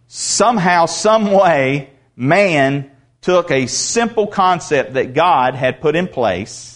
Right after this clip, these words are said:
and we'll examine exactly what God meant when He originally gave us that Sabbath. By the way, it's, it's not for us today. Our Sabbath is fulfilled in Christ, and that's very important. We'll,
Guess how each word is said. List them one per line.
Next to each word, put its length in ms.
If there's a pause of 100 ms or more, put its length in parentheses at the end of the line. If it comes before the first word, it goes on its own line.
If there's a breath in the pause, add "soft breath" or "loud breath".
(300)
and 120
we'll 180
examine 600
exactly 440
what 240
God 220
meant 480 (240 soft breath)
when 160
He 140
originally 640 (140)
gave 320
us 240
that 420
Sabbath. 520
By 140
the 60
way, 220
it's, 320
it's 200
not 240
for 180
us 180
today. 400 (120 loud breath)
Our 120
Sabbath 400
is 140
fulfilled 340
in 80
Christ, 720
and 120
that's 140
very 220
important. 420
We'll, 240